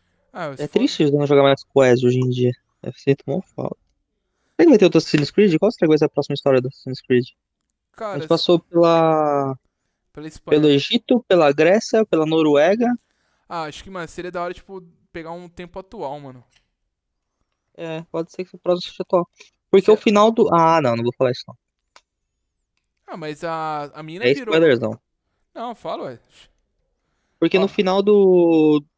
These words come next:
Speaker 2: do, do Valhalla,
Speaker 1: Tem a
Speaker 2: é
Speaker 1: mina lá.
Speaker 2: Valhalla? Assassin's Creed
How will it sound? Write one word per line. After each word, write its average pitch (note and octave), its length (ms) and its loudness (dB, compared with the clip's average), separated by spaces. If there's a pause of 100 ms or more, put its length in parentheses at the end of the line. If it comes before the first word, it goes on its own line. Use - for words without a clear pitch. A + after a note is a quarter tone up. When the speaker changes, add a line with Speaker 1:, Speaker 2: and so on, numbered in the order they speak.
Speaker 2:
do, B2+ 840 2 (720)
do C3 140 -10
Valhalla, C3 600 2 (440)
Speaker 1:
Tem D#3 120 -16
a D#3+ 60 -14
Speaker 2:
é - 20 -16
Speaker 1:
mina C#3+ 280 -2
lá. - 80 -8
Speaker 2:
Valhalla? D#3 380 -2 (420)
Assassin's C#3+ 440 -4
Creed F#3+ 640 0